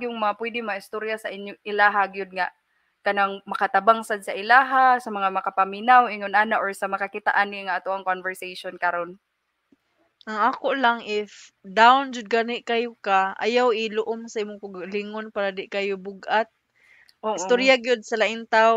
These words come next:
Speaker 2: mao jud ay makatabang kay st-, katong first nag-postpartum ko, ang akong ate jud ato mo'y pagawson jud ko niya, "Ay, ayaw sig kulong diri sa kwarto, kay magkulong naman ko sa
Speaker 1: Oo.
Speaker 2: kwarto niya, magtapad
Speaker 1: Oo.
Speaker 2: naman kong kutsilyo."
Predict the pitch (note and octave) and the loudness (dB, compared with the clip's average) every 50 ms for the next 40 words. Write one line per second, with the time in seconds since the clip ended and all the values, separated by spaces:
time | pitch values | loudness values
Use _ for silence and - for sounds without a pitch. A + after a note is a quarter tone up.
0 | A3 G#3+ G#3 G3+ A3 A3 A3 B3 A#3+ A#3+ A#3 A3+ G3+ - G#3+ - G#3+ G3+ G#3 G#3+ | 2 -2 -2 -4 -4 -4 -4 -4 -4 -4 -6 -6 -8 -6 -4 -4 -2 0 0 0
1 | A3 A3 - A3 G#3+ G3+ - _ A#3 - _ - A#3 - B3+ B3+ B3+ B3+ - - | 0 -2 -4 -6 -6 -6 -8 _ -14 -10 _ -8 -4 -2 -2 -2 -2 -6 -8 -2
2 | - B3+ C4+ C#4+ C#4 - - - A#3+ A#3 G#3+ _ - A#3 A#3+ - - _ - B3 | 2 2 4 2 2 -4 -8 -8 -6 -6 -6 _ -4 -4 -4 -4 -6 _ -2 0
3 | B3+ B3 - - B3+ B3 B3 B3 B3 - - A3 G#3 G#3 - G3 G#3 G#3 F#3+ A#3 | 0 0 -2 -2 -2 -2 -4 -6 -10 -2 0 2 2 2 2 0 0 2 2 2
4 | A#3+ - A#3+ A3+ - A#3 B3 B3 - C#4 C4+ G#3+ A3+ A#3+ G3+ - G3+ G#3 _ - | 2 0 -4 0 2 2 2 2 0 -6 -6 -6 -8 -8 -6 -6 -6 -4 _ -4
5 | A3 G#3 G#3 G3+ G3+ G3+ G3+ G3 - _ _ _ _ _ _ _ _ _ - - | -6 -4 -6 -8 -8 -8 -8 -10 -12 _ _ _ _ _ _ _ _ _ -6 2
6 | G3 G#3+ A#3+ C4 C4 - D4 C#4 C4+ A#3+ A#3 G#3+ A#3 B3+ B3 B3+ B3+ B3+ C4 C4 | 6 8 8 8 6 2 -4 -6 -6 -8 -8 -4 -4 -4 -2 -2 -2 0 0 0
7 | A#3+ A3 B3+ B3+ - C4 C#4 D4 D4+ D#4 - D4+ A#3+ A3 G#3 _ - C#4+ C#4+ C#4+ | 2 2 0 0 0 0 0 0 0 -2 -4 -6 -10 -10 -12 _ -6 -2 0 2
8 | D4 D4 C#4+ C#4 C#4 C#4 C#4+ C4+ C#4 C#4+ B3+ - C#4 C#4+ D4 C4+ - - C#4+ B3+ | 0 0 0 -4 -6 -6 -6 -6 -8 -6 0 4 4 4 4 2 -2 -6 -6 -2
9 | - A#3 A3+ A3 A3 G#3+ G3+ G3 - - A#3 B3 C4 C4 C4 B3+ B3+ B3+ B3+ A#3 | 0 2 2 2 0 -2 -8 -10 -6 -4 -4 -2 -2 -2 -4 -6 -6 -6 -6 -6
10 | A#3 A#3 A3+ A3 G#3 A#3+ A#3+ B3 - - B3+ B3 A#3 G#3 F#3+ F3+ F3+ - - G#3 | -6 -6 -6 -4 -4 -4 -4 -4 -4 -4 -4 -4 -4 -6 -8 -10 -8 -4 -2 0
11 | A3+ A#3+ B3 B3+ A#3+ A#3+ A#3+ A#3+ A#3+ A#3+ A#3 G#3+ - A#3 A#3+ - - B3+ B3 C4 | 0 2 0 0 0 0 -2 -4 -6 -8 -12 -14 -12 -12 -12 -10 -10 -8 -6 -4
12 | C4 C4+ C#4 C#4 C#4 C4+ B3+ A#3+ | -4 -2 0 0 2 2 0 -2